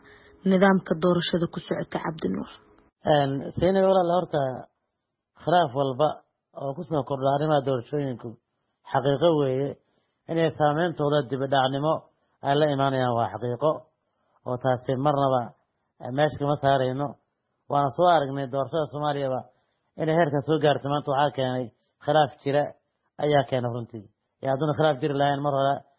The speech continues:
Speaker 2: iyo doorasho qabsoomi lahayd. Ee, doorashada marka, markaan ka soo tagno arrintaas, khilaafaadka hadda ku soo kordhay,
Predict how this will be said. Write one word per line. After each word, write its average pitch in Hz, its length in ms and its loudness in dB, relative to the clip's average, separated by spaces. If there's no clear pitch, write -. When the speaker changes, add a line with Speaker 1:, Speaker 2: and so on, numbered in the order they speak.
Speaker 2:
iyo 135 260 -2
doorasho 131 320 -4
qabsoomi 143 340 0
lahayd. 151 240 2
Ee, 135 680 2
doorashada 151 480 2
marka, 160 280 0
markaan 160 340 0
ka 185 120 0
soo 147 200 0
tagno 139 280 0
arrintaas, 156 440 2
khilaafaadka 143 720 0
hadda 156 300 0
ku 160 120 -14
soo 135 180 -4
kordhay, 123 380 -4